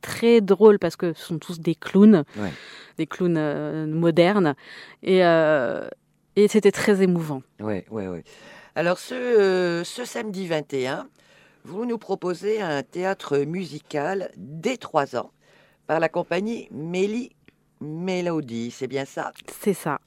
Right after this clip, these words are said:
Speaker 2: Vous voulez nous les présenter ?
Speaker 1: Alors, la compagnie Mélie Mélodie, euh, euh, là, ça va être deux art-, ces deux artistes, euh, qu'on suit aussi depuis, depuis assez longtemps, Esther Thibault et la Marion Guy,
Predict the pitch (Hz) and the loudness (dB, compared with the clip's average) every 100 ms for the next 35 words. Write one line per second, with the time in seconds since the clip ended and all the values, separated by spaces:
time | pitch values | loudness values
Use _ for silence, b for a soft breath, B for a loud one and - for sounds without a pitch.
0 | b b b 135 147 160 165 160 160 160 | b b b -12 -6 -6 -4 -2 0 -2
1 | 156 - 165 180 - - - 175 170 165 | -4 -6 -8 -8 -12 -14 -4 2 2 2
2 | 170 190 202 214 240 214 214 208 196 185 | 0 2 6 8 10 10 10 10 8 6
3 | 190 240 247 180 160 160 B B B - | 4 2 4 4 2 -2 B B B -4
4 | 185 180 180 208 233 220 190 196 - 190 | 4 6 8 8 6 4 4 2 2 0
5 | 175 190 262 262 240 - 220 247 247 240 | 2 4 6 8 6 2 2 4 4 4
6 | 247 - 202 180 - 196 185 - 233 190 | -2 -2 0 0 0 -2 -2 2 2 2
7 | - 202 190 - 196 175 190 - 226 202 | -2 0 -2 -2 -6 -4 -4 0 0 0
8 | 202 190 175 202 233 185 - 208 - - | 2 2 2 2 4 4 2 -2 -2 -2
9 | 185 220 208 175 175 185 190 190 185 180 | 4 6 6 4 2 2 4 4 4 2